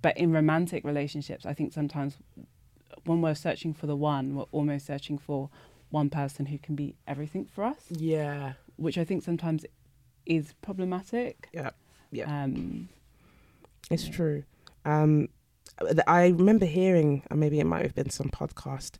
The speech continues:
Speaker 2: about, um, that expectation for the person to fit and tick every single box you've ever dreamed of. And it's about, like, getting to a point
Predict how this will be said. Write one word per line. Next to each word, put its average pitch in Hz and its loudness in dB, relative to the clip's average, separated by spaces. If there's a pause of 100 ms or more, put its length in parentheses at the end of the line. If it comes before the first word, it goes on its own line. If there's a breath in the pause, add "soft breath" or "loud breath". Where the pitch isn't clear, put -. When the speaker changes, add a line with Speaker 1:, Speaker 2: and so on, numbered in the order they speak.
(320 soft breath)
Speaker 2:
about, 139 0
um, 135 -4 (300)
that 151 2
expectation - -2 (220)
for 135 -4
the - -8
person 135 -6 (100)
to 131 -6 (280 soft breath)
fit - 4 (240)
and 131 -4
tick - -6 (140)
every 139 -2
single 135 -6
box 135 -2
you've 123 -10
ever 127 -6
dreamed 147 0
of. - -8 (420 loud breath)
And 131 2
it's - -4
about, 139 2
like, - -6 (440)
getting 139 2
to - 0
a 127 2
point - -4